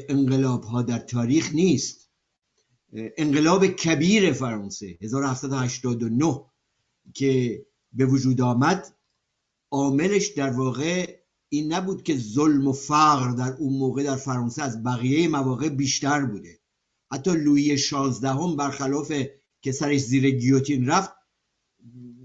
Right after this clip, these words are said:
شاه مهربونی بوده از قرار معلوم و خیلی ملتش رو دوست داشته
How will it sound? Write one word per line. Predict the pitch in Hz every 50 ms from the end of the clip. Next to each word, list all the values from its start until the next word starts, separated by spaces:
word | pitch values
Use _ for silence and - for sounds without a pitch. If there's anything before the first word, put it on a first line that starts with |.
| 127 131
شاه | 131 - 160 170 180 196 202
مهربونی | 185 175 165 151 139 143 147 143 143 147 180 202 202 170
بوده | 127 120 120 98 113
از | 113 113 - -
قرار | 123 123 123 120 117 117
معلوم | 117 117 113 113 110 113 107 92 90 - _ _ _ _ _ _ _ _ _ _ 110 104 107
و | 123 127 127 123 120 117 110 - - 110 107 - _ 113 - _ _
خیلی | - - - 165 175 190
ملتش | 180 160 147 139 143 143 190 180 175
رو | - 175 165
دوست | 147 175 190 185 - -
داشته | 127 110 - - - 90 82